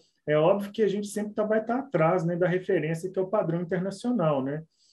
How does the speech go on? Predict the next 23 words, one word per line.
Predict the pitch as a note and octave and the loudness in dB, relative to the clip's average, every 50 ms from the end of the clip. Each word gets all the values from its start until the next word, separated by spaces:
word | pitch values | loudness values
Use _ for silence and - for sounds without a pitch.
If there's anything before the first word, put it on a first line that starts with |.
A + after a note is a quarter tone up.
| _ - _ _ _ - | _ -20 _ _ _ -8
Mas, | - D3 D#3+ F#3 F#3 F3+ | -2 0 2 2 2 2
é, | G3 F#3+ F#3 F3+ F3+ | 2 4 4 4 4
é, | F3 F3+ F#3 F3+ F3 F3+ | 4 4 4 4 6 8
eu | F#3 F#3 F3+ | 8 8 8
acho | F3 F3 - - - G#3 | 6 4 0 -2 -4 -10
que | - - | -10 -2
com | - G3 | 2 2
a, | G#3 A3 G#3 D#3+ D#3+ - - | 2 2 0 -4 -8 -8 0
com | F#3+ | 2
a | G3+ G3+ | 2 2
velocidade | G3 G#3 G#3 G#3 - - F#3 D#3 C#3+ D#3 D#3+ F#3+ G3+ F#3+ | 2 2 0 0 0 -2 -2 -2 0 0 0 0 0 -2
da | F3 F#3 | -2 -4
informação | F#3 E3 - - E3+ D#3 D#3+ D3+ C#3 C3+ - - - E3+ F#3 | -4 -6 -4 -4 -2 0 0 0 -2 -4 -6 -6 -4 -4 -2
e | E3+ | -2
do | D#3+ D#3 | -4 -4
conhecimento | D#3+ E3 D#3 D3+ D3 - - C#3 C3+ C#3+ D3 D#3 - | -4 -4 -4 -4 -6 -6 -8 -6 -4 -4 -4 -4 -4
que | - | -4
a | D3 C#3 C#3+ - - _ _ _ - | -4 -4 -4 -10 -16 _ _ _ -10
gente | C#3 C#3+ C3 - - | -10 -10 -10 -10 -6
tem | - D#3 F3 F#3 | -4 -2 -2 0
hoje | E3 D3 C#3 C#3 | -2 -2 -2 -4
em | C3 | -6
dia, | B2 B2 C#3 F#3 G3 D3+ B2 - | -6 -6 -4 -2 0 0 0 -2